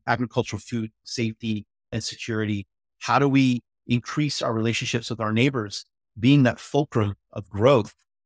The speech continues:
because of our stability in the region, because of our fundamentals and our compliant sort of foundation? That's an awesome opportunity. Singapore businesses, particularly small ones, need to wake up to the point, which is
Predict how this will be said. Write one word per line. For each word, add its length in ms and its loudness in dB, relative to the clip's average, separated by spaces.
because 240 -2
of 60 0
our 80 2
stability 580 0
in 200 -12
the 80 -6
region, 320 -2
because 280 -6
of 100 -2
our 280 2
fundamentals 640 0
and 60 -8
our 100 -10
compliant 600 -2
sort 200 -10
of 60 -14
foundation? 640 -6
That's 140 -2
an 160 -4
awesome 280 -4
opportunity. 460 -2
Singapore 800 0
businesses, 560 -4
particularly 640 -4
small 300 -6
ones, 340 -16
need 160 -4
to 100 -4
wake 340 0
up 200 0
to 100 -12
the 80 -6
point, 400 0
which 180 -8
is 320 -2